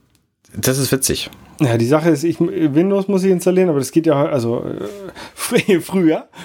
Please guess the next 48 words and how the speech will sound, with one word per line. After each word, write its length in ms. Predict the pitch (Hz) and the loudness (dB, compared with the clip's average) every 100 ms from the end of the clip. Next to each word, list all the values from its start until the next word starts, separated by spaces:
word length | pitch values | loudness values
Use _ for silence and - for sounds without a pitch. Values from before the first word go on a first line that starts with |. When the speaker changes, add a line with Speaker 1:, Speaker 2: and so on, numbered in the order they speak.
| - | -2
Speaker 2:
musste 320 | 185 208 202 | 0 2 2
man 160 | 170 165 | 2 4
ja 80 | 165 | 2
noch 180 | 156 - | 2 0
von 140 | 185 | 0
einer 220 | 170 156 | 2 2
Boot-Diskette 1040 | 156 196 254 185 160 175 - - 165 170 190 | 2 0 0 -2 -2 -2 0 -2 0 0 2
laden, 500 | 160 139 143 185 202 320 - | 2 2 2 0 2 2 2
<laughs> 220 | 160 139 120 | -2 0 0
um 160 | 170 | 0
dann 220 | 202 208 | 2 2
auf 160 | 240 190 | 2 -2
die 200 | 202 190 | -4 -4
C 200 | 165 202 | 0 2
D, 60 | 208 | 2
auf 100 | 180 | 2
den 160 | 175 | 2
C-D-rom, 440 | 170 175 160 240 233 | 2 2 2 0 0
äh, 240 | 170 147 | 2 0
zu, 160 | 147 151 | -2 -4
äh, 100 | 160 | -4
zu 160 | 139 131 | 2 2
wechseln. 400 | 123 180 233 233 - - | 2 2 0 -2 -8 -2
Speaker 1:
Mhm. 240 | 117 104 | 2 4
Speaker 2:
Ähm, 260 | 143 143 107 | 4 4 4
aber 140 | 139 | 2
heutzutage 340 | 143 160 160 147 | 2 4 2 2
kannst 160 | 147 | 0
du 40 | 147 | 0
das 100 | 135 | 0
ja 100 | 127 | 0
alles 260 | 131 127 - | 0 -2 -2
über, 360 | 135 120 123 | 0 2 2
über 280 | 135 120 120 | 0 -2 0
U 100 | 131 | 0
S 100 | 117 | 0
B 160 | - 127 | 2 2
machen. 300 | 113 104 110 | 2 -2 -4
Das 140 | - | -6
ist 120 | 104 | -8
ja 60 | 107 | -6
ganz 180 | 104 101 | -8 -8
praktisch. 380 | - 117 - 123 | -6 -6 -4 0
Das 120 | 104 | 0
ist 60 | 117 | 2
ein 100 | 120 | 2
U-S-B-Stick 680 | 113 - 127 123 131 - - - | 2 2 0 2 0 0 -10 -4
vorbereiten. 800 | 131 123 127 123 135 131 127 | 0 2 2 2 2 2 0